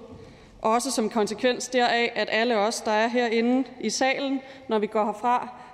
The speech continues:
lige skal nå at opdatere politikerprofilen på diverse sociale medier. Det ved jeg i hvert fald, at jeg selv skal. For med det rigtig gode post, så kan man jo nå ud til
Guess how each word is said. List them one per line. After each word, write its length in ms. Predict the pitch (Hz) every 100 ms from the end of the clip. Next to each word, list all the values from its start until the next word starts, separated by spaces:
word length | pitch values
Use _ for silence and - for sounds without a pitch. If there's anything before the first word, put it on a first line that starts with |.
| -
lige 400 | 226 277 277 254
skal 220 | - 220
nå 200 | 220 226
at 60 | 214
opdatere 520 | 214 254 240 240 214
politikerprofilen 1120 | 214 233 247 294 254 226 220 262 214 240 233 - - - - -
på 120 | 240
diverse 420 | 214 202 214 247
sociale 340 | 220 233 226 226
medier. 340 | 214 - 226 - - - - 240
Det 100 | 240
ved 120 | 277
jeg 120 | 247
i 40 |
hvert 200 | 214 226
fald, 200 | 226 214 196
at 180 | 196
jeg 80 | 170
selv 220 | - 240
skal. 260 | - 226 214 - - - - - - -
For 200 | 233 220
med 400 | 220 214 208 196
det 160 | 208
rigtig 280 | 254 277 285
gode 180 | 262 269
post, 500 | 247 247 285 - - -
så 160 | - 233
kan 220 | - 240
man 200 | 220 214
jo 200 | 208 202
nå 140 | 208
ud 200 | 208 233
til 280 | 196 - 202